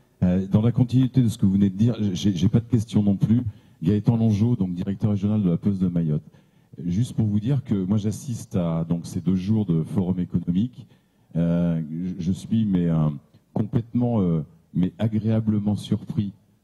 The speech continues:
par ce qui se passe à Mayotte. Et, euh, vous rassurer sur un point, euh, la Poste à Mayotte a une vision très, très spécifique de ce qui doit se passer prochainement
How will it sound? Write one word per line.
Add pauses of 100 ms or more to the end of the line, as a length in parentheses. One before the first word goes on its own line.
(120)
par
ce
qui
se
passe
à
Mayotte. (460)
Et,
euh,
vous
rassurer
sur
un
point, (360)
euh, (1000)
la
Poste (300)
à
Mayotte
a
une
vision
très,
très
spécifique
de
ce (100)
qui
doit
se
passer
prochainement